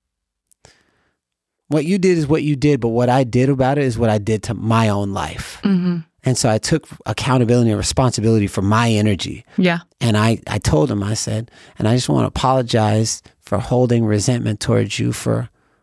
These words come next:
Speaker 1: over thirty years. I'm, I'm so sorry." And it's, what it's done is it, it's, it's blocked me from actually loving you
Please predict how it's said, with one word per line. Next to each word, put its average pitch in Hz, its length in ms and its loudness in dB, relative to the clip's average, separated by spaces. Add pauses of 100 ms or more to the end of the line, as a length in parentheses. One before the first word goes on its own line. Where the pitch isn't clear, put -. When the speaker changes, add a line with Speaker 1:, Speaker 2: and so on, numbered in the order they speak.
(140)
Speaker 1:
over 127 160 0
thirty 123 340 0
years. 113 360 2
I'm, 110 280 0
I'm 123 200 2
so 139 200 -2
sorry." 131 560 -4 (360)
And 135 120 2
it's, 117 180 0
what 120 300 0
it's 117 140 -4
done 123 420 2
is 107 240 -4
it, 110 200 0
it's, - 240 -6 (120)
it's 117 160 -6
blocked 117 580 -2 (760)
me 123 240 4
from 113 240 0
actually 117 380 0
loving 110 460 2
you 101 460 2